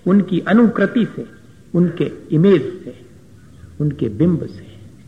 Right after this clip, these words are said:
तो इस तरह हम देखें तो कर्मों को काटना हमारे हाथ में, बांधना हमारे हाथ में है, तो उनको काटना भी हमारे हाथ में। हम मजबूर नहीं हैं।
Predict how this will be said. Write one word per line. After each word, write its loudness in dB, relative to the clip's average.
तो -4
इस -10
तरह 0
हम -2
देखें 2
तो -4
कर्मों -2
को -10
काटना -2
हमारे -6
हाथ -12
में, -18
बांधना 4
हमारे 4
हाथ -2
में 0
है, 0
तो 0
उनको -2
काटना -8
भी -10
हमारे -14
हाथ -18
में। -16
हम -6
मजबूर -2
नहीं -2
हैं। -16